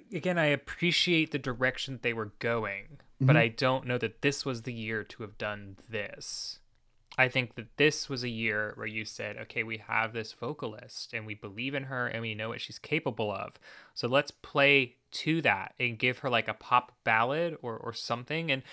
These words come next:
Speaker 1: y-, you know, they've kind of lucked out a little bit because if they had given her a ballad,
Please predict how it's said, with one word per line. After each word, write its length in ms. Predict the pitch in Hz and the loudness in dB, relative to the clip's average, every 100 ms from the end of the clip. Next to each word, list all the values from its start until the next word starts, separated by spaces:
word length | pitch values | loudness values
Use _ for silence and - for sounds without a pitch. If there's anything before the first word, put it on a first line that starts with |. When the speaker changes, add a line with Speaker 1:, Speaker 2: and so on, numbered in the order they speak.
| - - | -20 -12
Speaker 1:
y-, 80 | 175 | -12
you 220 | 170 185 | -8 -2
know, 100 | 196 | 2
they've 160 | 190 185 | 2 0
kind 280 | - 165 | 2 4
of 100 | 175 | 4
lucked 240 | 156 143 - | 4 2 4
out 140 | 131 | 2
a 20 | |
little 240 | 117 135 120 | 2 0 2
bit 260 | 113 113 | 2 0
because 220 | - 123 123 | -2 -8 -4
if 60 | |
they 100 | 123 | 0
had 140 | 120 117 | 0 0
given 220 | 143 143 | -2 0
her 120 | 135 | 0
a 60 | 117 | 2
ballad, 500 | 127 120 110 110 | 4 6 4 2